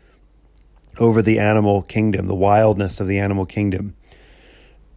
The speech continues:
<clears throat> C S Lewis famously said that Chri-, we are the Christ to the animals. Just as Christ is God incarnate and is the connecting branch of God to humans, he is the one who is our mediator.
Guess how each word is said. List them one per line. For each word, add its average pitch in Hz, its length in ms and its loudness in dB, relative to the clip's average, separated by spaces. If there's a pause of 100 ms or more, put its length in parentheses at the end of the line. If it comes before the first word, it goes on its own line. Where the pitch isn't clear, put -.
<clears throat> 151 240 -2
C 147 240 2
S 127 180 0
Lewis 123 340 2
famously 107 480 -2
said 101 380 -2
that - 380 -6
Chri-, 113 360 -2
we 120 220 2
are 120 140 4
the 98 140 -4
Christ - 680 -4
to - 100 -12
the 98 140 -4
animals. 92 540 -4
Just - 280 -2
as 117 160 -2
Christ - 600 -2 (600)
is 101 200 -2
God 101 300 2
incarnate 117 720 -2
and 95 360 -4 (320)
is 95 180 -4
the 92 100 -4
connecting 107 720 0
branch 98 720 -2
of 90 180 -6
God 101 360 2
to 101 80 -2
humans, 110 640 -2 (420)
he 104 180 0
is 101 180 2
the 104 100 0
one 101 360 2
who 98 280 0
is 101 200 -4
our 101 140 0
mediator. 107 720 0